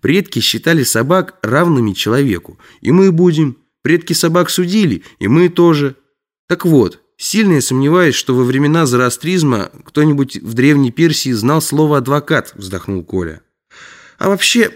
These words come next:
княженция супер. Я про клонов столько нового узнал». «Я думал, ты про них еще в академии все узнал. Тебя же всегда Всеволод Парфеныч хвалил». «Нет, в академии все больше глобальные вещи были. Политическое устройство, экономика, армия.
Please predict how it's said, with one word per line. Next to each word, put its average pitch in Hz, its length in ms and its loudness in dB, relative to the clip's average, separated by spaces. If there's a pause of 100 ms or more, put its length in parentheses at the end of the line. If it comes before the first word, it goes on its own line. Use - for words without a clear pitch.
(140)
княженция 147 580 0
супер. 107 560 -2 (180)
Я 131 200 -2
про 131 180 -2
клонов 147 380 0
столько 170 400 0
нового 156 460 4
узнал». 107 460 -2 (1040)
«Я 104 180 -4
думал, 113 260 0
ты 120 100 -2
про 117 180 0
них 113 200 -2
еще 117 200 -2
в 120 40 0
академии 113 540 0
все 110 180 -4
узнал. 98 480 -4 (360)
Тебя 127 200 -2
же 110 80 -2
всегда 139 340 -4
Всеволод 110 460 -2
Парфеныч 113 560 -4
хвалил». 87 400 -6 (760)
«Нет, 131 540 2
в - 20 -6
академии 151 520 2
все 127 220 -2
больше 170 320 2
глобальные 143 720 2
вещи 135 400 0
были. 101 260 0
Политическое - 680 -2
устройство, 143 760 0
экономика, 123 680 0
армия. 117 420 -4